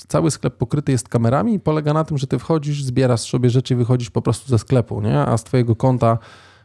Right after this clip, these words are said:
który masz założenie na Amazonie i tak naprawdę możesz wejść dopiero, kiedy ty na tym Amazonie jesteś zarejestrowany, masz podpięte wszystkie karty płatnicze i tak dalej, możesz wykonać, e,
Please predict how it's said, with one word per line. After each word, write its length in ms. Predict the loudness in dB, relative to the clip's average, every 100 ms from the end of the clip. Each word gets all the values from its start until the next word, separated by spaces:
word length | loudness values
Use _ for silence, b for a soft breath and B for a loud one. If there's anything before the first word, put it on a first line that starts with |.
| _
który 220 | -4 0
masz 180 | 0 0
założenie 380 | 0 0 2 2
na 80 | 0
Amazonie 360 | 0 -2 -2
i 60 | -2
tak 160 | -2 -4
naprawdę 320 | -2 0 0
możesz 260 | 0 0
wejść 180 | 0 0
dopiero, 320 | -2 0 0
kiedy 260 | 0 -2 0
ty 160 | 0 0
na 120 | 0
tym 240 | 0 -2 -4 b b b b
Amazonie 440 | -2 0 0 0
jesteś 240 | 0 0 0
zarejestrowany, 600 | 0 0 0 0 0 0
masz 140 | -4
podpięte 440 | -6 -4 -2 -2
wszystkie 380 | -4 -6 -6 -6
karty 360 | 0 0 2 0
płatnicze 400 | 0 -2 -2 0
i 40 |
tak 160 | -2 0
dalej, 220 | 0 2
możesz 300 | 0 -2 -2
wykonać, 560 | -2 0 0 0 -4
e, 40 | -2